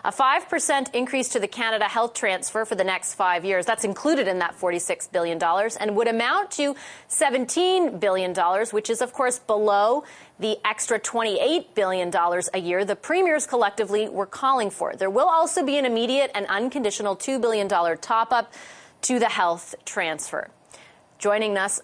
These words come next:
joining us, rather, to talk about this deal and the decision to accept it is Manitoba's Premier,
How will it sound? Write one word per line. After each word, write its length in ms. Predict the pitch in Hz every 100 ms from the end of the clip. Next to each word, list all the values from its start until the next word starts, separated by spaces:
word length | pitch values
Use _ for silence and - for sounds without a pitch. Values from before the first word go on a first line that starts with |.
| 185
joining 280 | 247 269 220
us, 200 | 202 240
rather, 200 | 220 262
to 100 | 226
talk 240 | 254 226
about 280 | 208 214 240
this 180 | 240 240
deal 200 | 254 302
and 100 | 226
the 60 |
decision 400 | 190 196 226 233 226
to 160 | 254
accept 360 | 220 - 269 -
it 100 | 359
is 100 | 240
Manitoba's 540 | 247 240 247 240 233
Premier, 480 | - 269 262 294 370